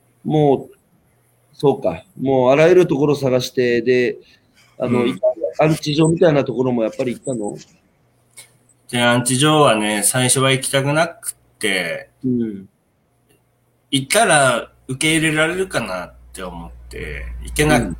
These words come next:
Speaker 2: て。
Speaker 1: うん。うん。
Speaker 2: で、最初のい-、震災から一ヶ月くらいは、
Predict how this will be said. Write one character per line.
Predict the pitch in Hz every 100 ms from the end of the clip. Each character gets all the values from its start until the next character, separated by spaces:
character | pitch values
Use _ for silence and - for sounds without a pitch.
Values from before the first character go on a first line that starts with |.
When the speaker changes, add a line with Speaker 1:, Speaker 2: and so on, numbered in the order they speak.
| - - _ _
Speaker 2:
て。 | 90 82 69 - - - -
Speaker 1:
う | 120
ん。 |
う | 117
ん。 | 92 82 - _ _ _ - _ _ _ _ _ _ _ _ _ _
Speaker 2:
で、 | 113
最 | - 143 151
初 | 170
の | 170
い-、 | 170 - _ _
震 | - 180
災 | 180 190 180 180
か | - 175
ら | 180
一 | 170
ヶ | 180
月 | 180 170
く | -
ら | 170 170 165
い | 165 160 139
は、 | 95 101 101 90 73 71